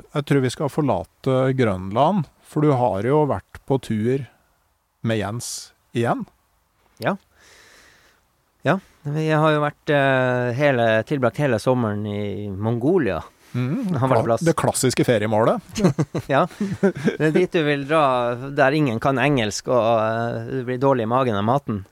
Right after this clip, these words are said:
Speaker 1: Ja.
Speaker 2: <laughs>
Speaker 1: Eh, d-, jeg vet jo at det er en T V-produksjon i, eh, emningen der, og antar at, eh, det er ikke alt du kan fortelle, men,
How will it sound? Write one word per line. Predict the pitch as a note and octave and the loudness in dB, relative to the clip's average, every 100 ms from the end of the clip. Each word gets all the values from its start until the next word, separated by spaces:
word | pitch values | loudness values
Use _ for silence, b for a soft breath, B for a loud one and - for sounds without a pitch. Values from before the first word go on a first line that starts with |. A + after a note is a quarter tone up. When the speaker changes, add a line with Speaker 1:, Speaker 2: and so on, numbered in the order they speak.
| - C3 | -12 -2
Speaker 1:
Ja. | C3 E3 | 0 0
Speaker 2:
<laughs> | - E3+ - - - - - - C#3 B B B D3 C#3+ C3+ B _ | -2 -6 -8 -16 -18 -18 -18 -16 -16 B B B -4 -4 -10 B _
Speaker 1:
Eh, | F3 F3 E3+ E3 E3 F3 E3+ E3+ E3 F#3+ - A#3 | -2 2 4 2 2 2 4 2 0 -4 -10 -10
d-, | E3+ D4 C#4+ | -8 -8 -2
jeg | F3+ | 0
vet | D#3 - | 0 0
jo | D3 | 0
at | C#3+ F3 | 0 0
det | D3+ | 0
er | B2+ B2+ | 2 2
en | C3+ C#3 C#3 C#3 C3+ | 0 -2 -2 -4 0
T | - | 2
V-produksjon | A#2+ G2 G#2+ G#2 G2 - C3 C#3+ C3+ F#3 | 2 0 -4 -6 -6 0 0 0 -2 -2
i, | E3 | 0
eh, | C3+ B2 A#2+ A#2+ A#2+ A#2 A#2+ A#2+ D#3+ | 2 2 0 0 0 0 -2 -2 -4
emningen | B2+ G#2+ G2 G2 G#2 G#2 | -6 -6 -8 -8 -8 -2
der, | B2 D3 D3 | 2 2 2
og | C3+ G2+ | 0 -4
antar | - A#2+ A2 A2+ | -2 0 2 -2
at, | - - C#3 | -6 -8 -2
eh, | B2 A2+ A2 C3+ | 0 0 -2 -2
det | B2 | -4
er | |
ikke | G#2 A#2+ | 0 -2
alt | G2 - | -2 -6
du | A#2 | -6
kan | G2+ A2 G#2 G2+ | -2 -2 -2 -4
fortelle, | A#2+ A2 G#2 G#2 F3 D3 - | -2 0 -2 0 -2 -2 -2
men, | D#3+ C3+ | -2 0